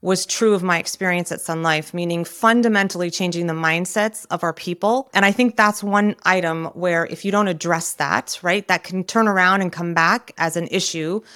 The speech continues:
relative to a challenge. So I think we underrate how important the mindsets of our employees, of our people, of our partners are. It's important also to me to establish an environment that enables people to be bolder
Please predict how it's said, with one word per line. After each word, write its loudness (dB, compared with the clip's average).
relative 2
to -6
a -4
challenge. -4
So 0
I 2
think 0
we 2
underrate -2
how 4
important -4
the -2
mindsets 0
of -2
our 0
employees, -2
of -4
our -2
people, -2
of 0
our -2
partners -2
are. 0
It's 0
important 2
also 0
to -4
me -2
to -2
establish 0
an -4
environment 2
that 2
enables 0
people -4
to -6
be -6
bolder -2